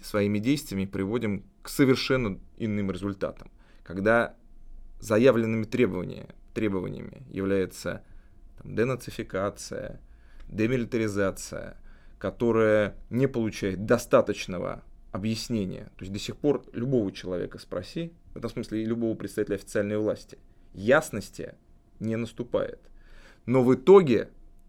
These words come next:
мы с вами приходим к тому, что цель достигается совершенно противоположная. Цель достигается дерусификацией, потому что под бомбёжкой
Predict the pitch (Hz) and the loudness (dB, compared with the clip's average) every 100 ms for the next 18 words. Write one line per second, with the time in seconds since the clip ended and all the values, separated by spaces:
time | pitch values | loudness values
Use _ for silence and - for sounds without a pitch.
0 | - 107 127 - 110 107 107 110 110 101 | -10 -2 -2 2 2 2 -2 -4 -2 -2
1 | 95 - 101 123 185 185 - - - - | -2 -4 -4 -2 -2 -4 -12 -20 -20 -20
2 | - - - - 107 - 151 110 101 107 | -20 -20 -12 -4 0 2 2 0 -4 -2
3 | 104 135 135 98 - 98 95 143 143 120 | 2 4 2 -4 -8 -6 -2 -2 0 -2
4 | 110 - 107 - 117 117 95 - - - | -4 -2 -2 2 0 2 -4 -8 -16 -16
5 | - - - - - - 156 165 113 - | -18 -20 -20 -20 -20 -2 0 2 -2 -4
6 | 117 127 139 131 110 110 127 120 - - | 0 4 4 4 -2 6 6 6 -4 -6
7 | 135 131 - - - - - - - - | 0 0 0 -8 -12 -14 -16 -16 -18 -18
8 | - 101 117 113 113 - 110 107 117 123 | -12 -2 -2 0 -2 -2 -2 2 2 4
9 | 175 - 95 90 | 2 2 -4 -6